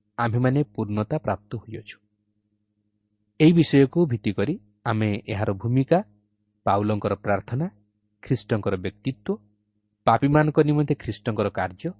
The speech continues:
ଓ ସାଧୁମାନଙ୍କ ନିମନ୍ତେ ଖ୍ରୀଷ୍ଟଙ୍କର କାର୍ଯ୍ୟକୁ ଲକ୍ଷ୍ୟ କରିବାକୁ ଯିବା। ଏଠାରେ ମୁଁ ପୁନର୍ବାର ଆପଣଙ୍କୁ ସ୍ମରଣ କରାଇ ଦିଏ ଯେ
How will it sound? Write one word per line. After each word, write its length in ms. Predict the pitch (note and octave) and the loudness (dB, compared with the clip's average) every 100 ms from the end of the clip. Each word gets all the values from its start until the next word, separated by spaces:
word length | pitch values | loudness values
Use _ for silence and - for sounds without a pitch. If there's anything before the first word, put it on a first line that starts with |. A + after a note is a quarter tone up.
| _ _ _ - | _ _ _ -6
ଓ 40 | A2+ | -4
ସାଧୁମାନଙ୍କ 600 | - A#2+ C#3 F3 F3+ F3+ | 0 2 4 2 2 2
ନିମନ୍ତେ 300 | F3 F3 E3 | 2 0 -2
ଖ୍ରୀଷ୍ଟଙ୍କର 500 | - - - A2 A2 | -6 -10 -4 -2 -2
କାର୍ଯ୍ୟକୁ 460 | - G2 F#2 A#2 - | -2 -6 -4 -8 -4
ଲକ୍ଷ୍ୟ 260 | A#2+ - G2 | -6 -6 -10
କରିବାକୁ 360 | G2 F#2+ F#2 D3 | -8 -8 -10 -10
ଯିବା। 220 | B2+ - _ _ _ _ _ _ _ _ _ _ _ C3 | -16 -20 _ _ _ _ _ _ _ _ _ _ _ -4
ଏଠାରେ 220 | B2 A2+ | -2 0
ମୁଁ 120 | G#2+ | -2
ପୁନର୍ବାର 460 | - G#2 G#2 G#2+ G#2 | -4 -4 -2 0 0
ଆପଣଙ୍କୁ 400 | G2 G#2 F#2+ G2+ | -2 -6 -10 -10
ସ୍ମରଣ 360 | - - G2+ F#2+ | -14 -10 -8 -8
କରାଇ 280 | F#2+ G#2+ G#2 | -8 -8 -4
ଦିଏ 180 | C#3 D#3+ | -2 0
ଯେ 140 | C3 | -2